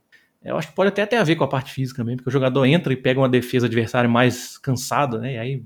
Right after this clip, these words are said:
deita um pouco mais, hein? Sei lá. E, mas o gancho que eu queria pegar é sobre esse negócio da formação que você falou aí, esse quatro dois três um, quatro três três. Porque, assim, as pessoas podem pensar, "Ah, mas aí vai mudar o esquema." Você vai pensar assim, não vai mudar tanto assim, né?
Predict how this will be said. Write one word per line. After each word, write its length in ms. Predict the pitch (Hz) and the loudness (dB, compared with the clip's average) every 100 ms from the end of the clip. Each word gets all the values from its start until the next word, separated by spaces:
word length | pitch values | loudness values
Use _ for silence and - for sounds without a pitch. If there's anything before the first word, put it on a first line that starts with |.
| 123 _ | -16 _
deita 340 | 113 117 123 107 | -10 -8 -8 -10
um 40 | |
pouco 200 | 98 113 | -14 -10
mais, 240 | 110 113 | -10 -8
hein? 140 | 139 - | -12 -12
Sei 120 | 135 | -14
lá. 120 | 104 _ _ _ _ _ _ | -18 _ _ _ _ _ _
E, 80 | 151 | 0
mas 160 | 143 151 | 2 4
o 40 | |
gancho 220 | 143 170 185 | 6 4 4
que 40 | |
eu 40 | |
queria 180 | 185 170 | 2 2
pegar 300 | 165 139 165 | 4 4 2
é 40 | 165 | 2
sobre 240 | 170 165 | 0 0
esse 120 | 160 | 0
negócio 240 | 156 147 147 | 2 2 0
da 60 | |
formação 480 | 147 151 175 - 156 | 2 2 4 2 0
que 60 | 143 | 0
você 180 | 139 | -2
falou 260 | 139 123 123 | 2 2 4
aí, 140 | 107 | 2
esse 220 | 107 113 107 | 0 -4 -6
quatro 220 | - 123 | -4 -2
dois 120 | 127 | -2
três 240 | 120 107 120 | -2 -2 -2
um, 80 | |
quatro 220 | 135 113 120 | -2 -2 -2
três 180 | 113 | -6
três. 340 | - 101 - - _ _ _ _ | -6 -8 -8 -20 _ _ _ _
Porque, 240 | - 156 190 | -6 2 2
assim, 380 | 196 147 113 113 | 2 -2 -4 -6
as 100 | - | -6
pessoas 280 | 139 151 - | -4 -4 -4
podem 260 | 160 165 | -4 -2
pensar, 320 | 170 143 139 | -2 -4 -2
"Ah, 220 | 139 185 151 | -2 0 0
mas 180 | 139 | 2
aí 160 | 135 160 | 4 2
vai 140 | 170 | 2
mudar 240 | 175 147 160 | 2 4 4
o 20 | |
esquema." 460 | 160 - 160 131 131 | 2 -4 -2 -2 -2
Você 200 | 139 160 | -4 -4
vai 120 | 170 | -6
pensar 260 | 170 160 | -6 -6
assim, 380 | 156 160 160 - _ _ _ _ _ - | -6 -4 -6 -6 _ _ _ _ _ -8
não 320 | 202 220 277 | -2 0 2
vai 140 | 269 294 | 2 4
mudar 240 | 170 170 | 2 2
tanto 420 | - 175 180 - | 4 6 6 4
assim, 240 | - 104 98 | -8 -8 -8
né? 160 | 151 | -10